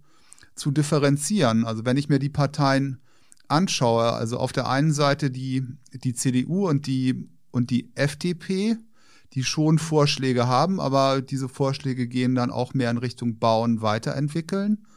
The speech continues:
Und die Parteien auf der anderen Seite, die irgendwie halt sagen, äh, gut, wir wenden uns an die, an die Bestandsmieter und das, naja, halt leider mit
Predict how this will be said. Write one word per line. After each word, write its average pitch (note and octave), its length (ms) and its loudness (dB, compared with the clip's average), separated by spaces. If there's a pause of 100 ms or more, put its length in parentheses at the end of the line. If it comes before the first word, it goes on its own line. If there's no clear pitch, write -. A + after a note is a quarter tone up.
(480)
Und D#3 260 0 (180)
die D#3 160 -6
Parteien E3+ 400 0
auf B2 120 0
der - 140 -4
anderen D3+ 360 4
Seite, A#2+ 320 0
die A#2+ 100 -2
irgendwie A#2 320 -2
halt A#2 260 -2
sagen, B2 520 0
äh, A#2+ 240 2 (500)
gut, D3 180 -2
wir C3+ 120 2
wenden C#3+ 320 2
uns C#3+ 240 0
an C#3 260 2
die, C#3 380 0 (240)
an B2+ 100 4
die C3 80 4
Bestandsmieter D3 1400 0
und B2+ 200 -2
das, - 440 0 (480)
naja, C#3 520 4
halt C3 260 -2
leider C#3+ 420 4
mit D3 580 2